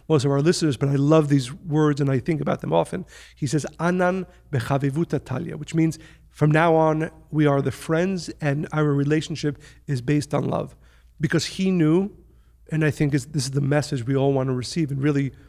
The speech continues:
endeavor to grow, that anything important that's going to be done, any important wisdom that's going to be brought to this world, as Rabbi Shimon revealed the Zohar two thousand years ago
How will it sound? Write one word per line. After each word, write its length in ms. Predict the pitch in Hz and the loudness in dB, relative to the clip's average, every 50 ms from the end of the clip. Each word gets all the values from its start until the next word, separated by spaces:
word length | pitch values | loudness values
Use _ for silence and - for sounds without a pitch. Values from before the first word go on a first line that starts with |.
| _ _ _ _ _ _ _ _ _ - - | _ _ _ _ _ _ _ _ _ -2 2
endeavor 360 | 165 151 131 156 147 143 135 | 2 4 4 2 2 0 -2
to 120 | - - | -4 -6
grow, 460 | 131 123 170 196 190 180 180 180 180 - - _ _ _ _ _ _ - _ _ _ | -6 0 2 4 4 4 2 0 -6 -12 -18 _ _ _ _ _ _ -20 _ _ _
that 540 | - 139 131 151 143 147 147 143 - - - _ _ _ _ _ _ - _ | -8 -2 0 2 2 2 0 -4 -6 -14 -20 _ _ _ _ _ _ -8 _
anything 380 | - 190 208 214 180 - 196 175 | 4 4 6 4 4 2 0 0
important 500 | 170 160 - - 175 170 156 - 165 147 | 0 -2 -2 0 0 0 0 0 -2 -2
that's 160 | 147 139 123 | -2 -2 0
going 200 | 147 151 147 135 | 0 0 0 0
to 100 | - 131 | -4 -4
be 80 | 131 135 | -6 -6
done, 340 | - - - - 156 147 - _ _ _ _ _ _ _ | -6 -6 -8 -8 -12 -14 -20 _ _ _ _ _ _ _
any 480 | 170 175 190 180 170 165 156 143 165 - - | 2 4 6 6 6 4 2 0 -4 -4 -2
important 640 | 165 147 - 156 156 139 - 156 147 135 - - - - _ _ _ _ _ _ | -2 -2 0 0 0 0 0 -4 -4 -4 -8 -20 -20 -20 _ _ _ _ _ _
wisdom 340 | 147 139 160 151 135 170 160 | 4 4 4 6 4 2 -2
that's 120 | 147 - | -2 -2
going 120 | - 151 | 0 -2
to 40 | 143 | -2
be 40 | 123 | 2
brought 160 | 147 143 135 - | 0 0 0 0
to 60 | 151 | -6
this 180 | 131 - - | -8 -8 -4
world, 220 | - 151 143 135 135 | -2 -2 0 0 -2
as 100 | 123 120 | -2 -2
Rabbi 120 | 135 139 | -2 -2
Shimon 260 | 123 - - 151 139 | -2 -2 -2 -2 0
revealed 300 | 135 127 120 139 139 131 | 0 0 2 0 0 0
the 60 | 123 123 | 0 -2
Zohar 240 | 117 147 139 135 | 0 0 0 0
two 140 | 127 - 156 | -2 -4 -6
thousand 300 | 135 151 143 139 127 139 | -4 -4 -6 -6 -4 -4
years 220 | 143 143 143 135 - | -4 -4 -4 -4 -6
ago 240 | 147 - 156 151 | -6 -6 -6 -8